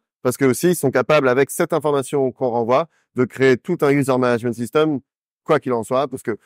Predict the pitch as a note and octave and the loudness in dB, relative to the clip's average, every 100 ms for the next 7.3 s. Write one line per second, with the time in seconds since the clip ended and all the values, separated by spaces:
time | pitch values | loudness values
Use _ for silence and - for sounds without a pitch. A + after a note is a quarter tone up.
0 | _ C3 B2 C3 A#2+ - C#3+ C3 B2+ - | _ -4 0 0 0 0 0 0 -4 -2
1 | C3 B2 A#2 C#3+ C#3+ - B2+ A#2+ A2+ _ | -2 -2 0 0 0 0 -2 -2 -4 _
2 | _ - C#3+ D3 C#3 C#3 E3 B2+ A#2 - | _ -6 -2 0 0 0 -2 -2 -4 -2
3 | D3+ D#3+ E3+ E3+ C3+ A#2+ A2+ C3 C#3+ D3 | 0 2 4 2 0 0 0 2 2 0
4 | B2 A#2+ B2 C#3+ D3+ D#3 D3+ B2 - A2+ | -2 -2 0 2 0 0 0 0 -2 -4
5 | A#2 D#3+ F#3 - _ - B2 B2+ C#3+ D#3+ | -2 -2 -2 -6 _ -4 0 2 4 2
6 | D3 C3+ B2+ - C#3+ C#3+ C3 D#3 D3 D3 | 2 -4 -4 -2 0 2 2 0 -2 -2
7 | C#3+ C#3+ C3+ | 0 -2 -4